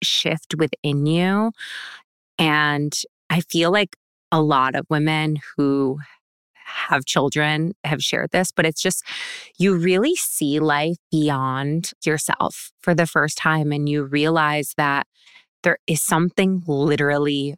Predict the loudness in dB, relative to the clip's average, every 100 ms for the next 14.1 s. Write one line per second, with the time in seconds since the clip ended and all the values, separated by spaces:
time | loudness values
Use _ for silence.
0 | _ -2 0 2 0 0 0 0 -2 -4
1 | -2 0 0 0 0 -2 -4 -6 -10 -16
2 | -16 -16 -14 -2 0 2 0 -2 -8 _
3 | -20 -20 -20 -20 _ _ 0 2 2 2
4 | 2 2 0 2 0 2 0 0 0 0
5 | 0 -2 0 0 0 -2 -4 -2 0 2
6 | 2 0 -2 -4 -4 -8 -14 -2 0 2
7 | 0 0 -2 -2 -2 -2 -2 -2 -4 -4
8 | -6 _ -2 2 2 0 -4 -10 _ -20
9 | _ _ 0 2 2 -4 _ -2 2 4
10 | 4 2 0 0 -2 -2 -2 0 0 2
11 | 0 2 2 0 -2 -8 _ -6 -2 2
12 | 2 2 0 0 -2 -6 0 2 2 0
13 | -2 0 0 2 0 0 -2 0 2 2